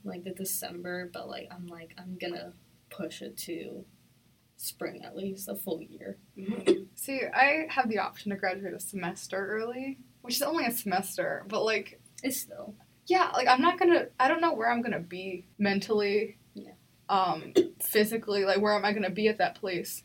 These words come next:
Speaker 2: So I still have to decide, 'cause it's a lot of, it's a big decision, 'cause I would save, like, so much money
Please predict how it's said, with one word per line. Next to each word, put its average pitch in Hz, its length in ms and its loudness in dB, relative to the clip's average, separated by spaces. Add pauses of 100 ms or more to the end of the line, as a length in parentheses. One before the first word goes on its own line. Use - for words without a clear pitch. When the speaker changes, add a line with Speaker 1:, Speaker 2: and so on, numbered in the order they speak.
(140)
Speaker 2:
So - 160 -4
I - 40 -2
still 370 180 4
have - 80 0
to - 60 -2
decide, 214 600 0 (240)
'cause - 100 -8
it's 277 120 -2
a 370 40 4
lot 381 220 8
of, 294 100 -8 (180)
it's - 180 -12
a 302 40 -14
big 339 200 -2
decision, 240 400 -6
'cause - 140 -12
I 226 60 -2
would 269 200 -6
save, 202 220 -4
like, - 200 -8
so - 140 -10
much - 200 -14
money 185 320 -10